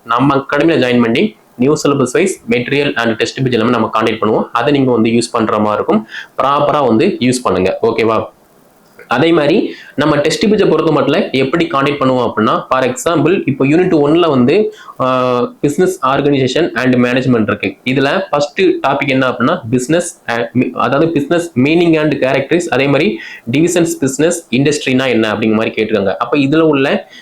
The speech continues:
மிக ம-, மிக முக்கியமான கொஸ்டின் எல்லாமே நம்ம வந்து கேட்கிற மாதிரி இருக்கும். ஒரு யூனிட்ல ஒரு பத்து டாபிக் இருக்கு. அந்த பத்து டாபிக்கை நம்ம மூணு, மூணு டாபிக்கா பிரிக்கும். மூணு, மூணு டாபிக்கா பிரிக்கும் போது ஒரு மூணு டெஸ்ட் கவர் ஆகுது. அந்த மூணு டெஸ்ட்டுமே சேர்த்து அந்த யூனிட்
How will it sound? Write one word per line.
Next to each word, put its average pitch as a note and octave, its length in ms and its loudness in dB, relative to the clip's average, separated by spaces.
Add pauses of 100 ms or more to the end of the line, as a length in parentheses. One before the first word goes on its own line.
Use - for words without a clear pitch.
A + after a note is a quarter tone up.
மிக C3+ 200 0
ம-, C#3 320 0
மிக C3 220 0
முக்கியமான D3+ 720 0
கொஸ்டின் C#3 320 -4
எல்லாமே A#2+ 280 0
நம்ம A#2 220 0
வந்து G#2+ 160 2
கேட்கிற A2+ 300 -2
மாதிரி G2+ 240 0
இருக்கும். G2 340 -4
ஒரு A2 120 2
யூனிட்ல D#3+ 540 2 (320)
ஒரு A#2 200 2
பத்து B2+ 240 0
டாபிக் D3 280 0
இருக்கு. C3 420 0
அந்த A#2 220 0
பத்து C3 280 0
டாபிக்கை C#3 540 0
நம்ம B2 220 0
மூணு, D3 200 2
மூணு C#3+ 140 4
டாபிக்கா B2+ 360 0
பிரிக்கும். A2+ 420 2
மூணு, C#3+ 240 2
மூணு D3 360 0
டாபிக்கா C#3 320 0
பிரிக்கும் B2+ 240 2
போது C3 300 2
ஒரு B2 180 2
மூணு C3 220 2
டெஸ்ட் B2+ 260 -2
கவர் A2 180 2
ஆகுது. G#2 400 2 (240)
அந்த D#3+ 320 2
மூணு D#3+ 240 4
டெஸ்ட்டுமே D#3 320 2
சேர்த்து C#3+ 580 0
அந்த C#3+ 280 2
யூனிட் D3+ 300 2